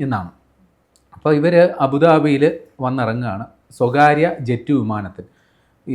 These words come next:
രാജാവ് ആദ്യം വരുന്നു, പുറകെ പതിനഞ്ച് ഭാര്യമാർ, മുപ്പത് മക്കൾ, പിന്നെ ഇവരുടെ കാര്യങ്ങളൊക്കെ നോക്കാനായിട്ടൊരു നൂറ് പരിചാരകർ.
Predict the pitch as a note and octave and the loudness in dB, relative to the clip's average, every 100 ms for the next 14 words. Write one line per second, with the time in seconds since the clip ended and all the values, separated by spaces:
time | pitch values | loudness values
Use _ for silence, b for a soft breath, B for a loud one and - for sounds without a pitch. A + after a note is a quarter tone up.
0 | A#2 A2+ B2+ B2 C#3 D3 B2+ C3+ C3+ A#2 | 0 4 4 4 4 4 2 0 -2 -4
1 | A#2 G3 _ _ _ A#2 A#2 B2+ B2+ - | -6 -10 _ _ _ -4 -2 -2 -4 -6
2 | _ _ A#2 A2+ C3+ C#3+ D3+ C3+ G#2+ A#2 | _ _ -4 -2 -4 -2 0 0 0 -2
3 | A2 A#2+ - _ _ _ A2+ A#2+ - D#3+ | -4 -6 -10 _ _ _ -10 -10 0 2
4 | D3+ A2+ - C#3 G#3 - _ D#3 D#3+ D#3 | 4 0 0 -2 -2 -10 _ -2 0 2
5 | E3+ D3+ C3 C3+ C#3 C#3 C#3+ A#2 A#2 A#2+ | 0 2 2 0 -2 -2 -4 -6 -6 -6
6 | A#2 B2+ A#2 A2+ C3+ B2+ G2 G2 G#2 G2 | -6 -8 -8 -6 -6 -8 -8 -6 -6 -6
7 | D#2+ | -12